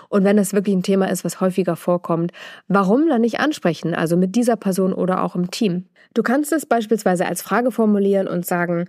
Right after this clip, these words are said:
"Hört mal zu, ich höre immer wieder den Spruch, na, hast du schon ausgeschlafen? Und ich arbeite einfach später besser und bin deswegen länger hier. Wie ist das für euch? Was braucht ihr von mir, dass wir hier gut zusammenarbeiten können?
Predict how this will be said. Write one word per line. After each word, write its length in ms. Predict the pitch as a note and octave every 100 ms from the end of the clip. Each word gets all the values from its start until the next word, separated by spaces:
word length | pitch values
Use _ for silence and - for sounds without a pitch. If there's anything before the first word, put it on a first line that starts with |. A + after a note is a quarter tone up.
| - - _ G3
"Hört 160 | A3
mal 160 | G#3+ G3
zu, 300 | - E4 F#4+ - -
ich 160 | -
höre 260 | G3 F3+ F#3
immer 280 | A3+ A3+ G3
wieder 200 | F#3+ F3
den 160 | E3+
Spruch, 320 | - - A3+ -
na, 240 | G#3 A3+
hast 160 | G#3+ G#3
du 40 |
schon 140 | F3+ F3+
ausgeschlafen? 840 | - C4 B3 - A3 A3+ A#3 A3+ - - - -
Und 360 | G#3+ G#3 F#3 -
ich 220 | G3 -
arbeite 460 | G#3 C#4 C4 A3 -
einfach 460 | G3+ G3+ G#3 A3+ -
später 460 | - - A3+ G#3
besser 500 | F3 G#3 - F3+ F#3+
und 160 | F#3 F#3
bin 140 | F#3
deswegen 360 | F#3+ F#3 F#3+ F3
länger 240 | E3+ E3+
hier. 380 | D#3+ - B3+ F4+ - - - - _ _
Wie 200 | G#3 C#4+
ist 160 | F#4 G#4
das 160 | -
für 100 | -
euch? 420 | F3 E3 F#3 - _ -
Was 160 | G#3+
braucht 340 | - C4 D4+ -
ihr 140 | C4
von 200 | A#3 G#3
mir, 220 | A#3 C4+
dass 180 | G#3+ G3+
wir 60 | G#3
hier 220 | G#3 B3+
gut 220 | A3+ A3
zusammenarbeiten 720 | - G3 G3+ G#3 E3+ F3 F3 E3
können? 300 | D#3+ E3+